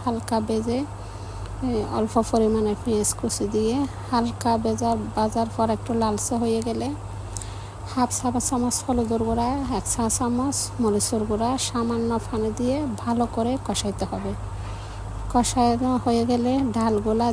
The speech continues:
দিয়ে, ফেলন ডালগুলা দিয়ে ভালো করে আরেকটু কষাতে হবে, কারণ মসুর ডাল তাড়াতাড়ি সিদ্ধ হয়ে যায়, ফেলন ডাল তাড়াতাড়ি সিদ্ধ হয় না। এই জন্য আগে ফেলন ডালগুলো আরেকটু ভালো করে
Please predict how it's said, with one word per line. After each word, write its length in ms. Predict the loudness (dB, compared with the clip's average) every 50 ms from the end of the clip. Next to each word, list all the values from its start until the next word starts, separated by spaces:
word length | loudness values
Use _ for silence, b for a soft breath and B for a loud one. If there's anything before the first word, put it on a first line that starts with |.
| 2 0
দিয়ে, 240 | 0 2 2 2 0 0 -2 -6 -10 -10 -10 -10 -8 0
ফেলন 280 | 0 2 4 4 2 4 2
ডালগুলা 400 | 2 2 2 2 2 4 4 4 2 2
দিয়ে 160 | 0 0 0 0 0 0
ভালো 160 | 2 2 0 -2 0
করে 120 | 0 0 2 2
আরেকটু 260 | 0 -2 -4 -4 -6 -4
কষাতে 320 | -2 -4 -2 -4 -2 -2 -2 -2
হবে, 180 | 0 -2 -2 -4 -6 -6 B B B B B B B B B B B 2
কারণ 220 | 2 4 4 4 4 4 4
মসুর 300 | 4 2 2 0 -2 -2 2
ডাল 160 | 2 2 2 2 0 -4 -2 -2
তাড়াতাড়ি 500 | 0 0 0 -2 -2 -2 -2 0 0 0 0 0
সিদ্ধ 200 | 0 0 0 0 0 0
হয়ে 140 | 0 0 -2 -2
যায়, 140 | -4 -6 -4 -2
ফেলন 260 | -2 0 2 2 2 2
ডাল 120 | 2 2 0 0 -2 -2
তাড়াতাড়ি 400 | -2 -2 -2 0 0 0 0 2 0 2
সিদ্ধ 220 | 0 0 0 0 -2 -2
হয় 140 | 0 0 -2 -2
না। 60 | -2 -2 -2 -2
এই 80 | -2 0 2
জন্য 180 | 2 2 4 4 2 2 0
আগে 200 | 0 0 0 0 0 -2 B B B B B B B B B B B B B -2
ফেলন 240 | 2 6 6 6 6 6
ডালগুলো 360 | 4 2 2 2 0 2 4 4 4
আরেকটু 300 | 2 0 -2 -2 0 0 0 0 0 -2 0
ভালো 180 | 0 2 2 2 2
করে 140 | 2 2